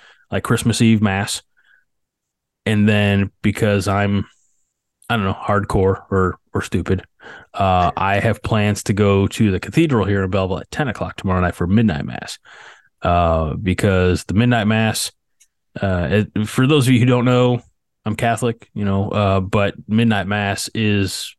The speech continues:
my favorite mass of the year. It's, it's peaceful, it's quiet. It, it is a celebration, of course, um, but it's, you know, it's,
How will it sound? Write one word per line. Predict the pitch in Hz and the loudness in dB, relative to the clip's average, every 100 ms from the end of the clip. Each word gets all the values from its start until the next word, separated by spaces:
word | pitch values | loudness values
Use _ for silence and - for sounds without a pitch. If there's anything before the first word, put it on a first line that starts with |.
| _ _ | _ _
my | 107 107 107 | 2 2 2
favorite | - 98 90 | 0 -2 -2
mass | 82 87 - | -6 -6 -6
of | 82 | -6
the | 69 | -4
year. | 50 - - _ - - - _ | -4 -6 -8 _ -20 -20 -20 _
It's, | - 101 - - | -2 0 -2 -4
it's | - 98 | -2 -2
peaceful, | - 117 110 110 92 | 0 2 2 2 0
it's | 90 | -2
quiet. | - 104 98 101 92 | 0 0 2 0 2
It, | 101 | 0
it | 104 113 | 2 2
is | 110 101 | 2 0
a | |
celebration, | 98 123 101 95 101 - | -2 0 0 2 0 -2
of | 90 | -8
course, | - 101 98 - - - - _ | -2 0 0 -4 -14 -20 -20 _
um, | - 95 90 87 87 _ | 0 2 2 -2 -6 _
but | 92 92 | -2 0
it's, | 92 - - - - | -2 -4 -8 -10 -14
you | - 107 | -6 -4
know, | 87 98 | -2 0
it's, | 123 123 - | 2 2 0